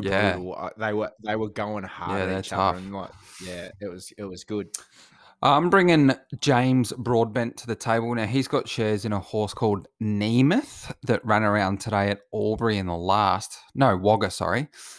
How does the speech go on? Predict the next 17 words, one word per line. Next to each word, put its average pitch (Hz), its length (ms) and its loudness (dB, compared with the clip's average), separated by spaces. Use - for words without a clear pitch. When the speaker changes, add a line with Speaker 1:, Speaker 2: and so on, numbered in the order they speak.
Speaker 1:
trained 110 300 2
out 98 140 0
of 98 80 0
Albury 101 320 0
Speaker 2:
Hmm. - 60 -10
Speaker 1:
from 101 160 0
Mitch 101 240 -4
Beer. 110 260 0
And 98 180 -2
I 120 80 4
was 131 140 2
gonna 214 180 2
back 117 240 -2
it - 140 -4
today, 110 260 2
and 104 80 0
I, 101 140 2